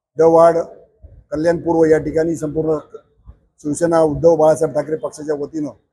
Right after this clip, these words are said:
तहसीलदार मॅडम यांना निवेदन दिलेलं आहे की दुबार नोंद,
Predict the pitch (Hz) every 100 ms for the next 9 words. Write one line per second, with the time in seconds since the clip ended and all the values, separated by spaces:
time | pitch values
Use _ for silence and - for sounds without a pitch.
0 | _ _ _ _ _ _ _ _ _ _
1 | _ _ 139 165 165 165 160 160 160 160
2 | 156 156 165 170 160 156 160 170 165 143
3 | 143 165 160 170 185